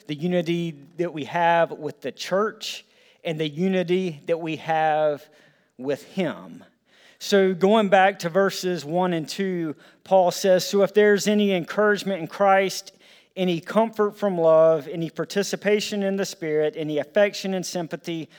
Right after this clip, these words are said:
complete my joy by being of the same mind, having the same love,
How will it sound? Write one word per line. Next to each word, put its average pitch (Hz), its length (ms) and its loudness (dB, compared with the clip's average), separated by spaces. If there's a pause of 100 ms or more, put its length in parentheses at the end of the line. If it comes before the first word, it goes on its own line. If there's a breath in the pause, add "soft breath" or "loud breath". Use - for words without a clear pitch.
(360 soft breath)
complete 233 640 -4
my 156 240 2
joy 120 480 -6
by 143 160 0
being 185 400 -2
of 156 140 0
the 135 80 -10
same 120 340 -8
mind, 90 560 -14 (220)
having 202 420 2
the 147 100 -6
same 135 360 -6
love, 98 500 -10